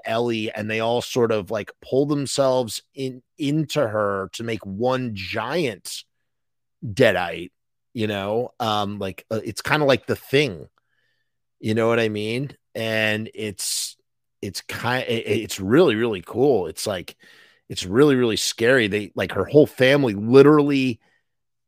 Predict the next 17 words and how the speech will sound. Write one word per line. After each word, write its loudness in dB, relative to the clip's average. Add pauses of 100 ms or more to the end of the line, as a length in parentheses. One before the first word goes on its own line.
(100)
gangs 2
up -2
on -2
her, -2 (400)
but, -2
like, -6 (120)
coming -6
together -4
in -6
that -8
kind -6
of -4
way. -4
I -6
don't -4
know. 0 (680)
Um, 2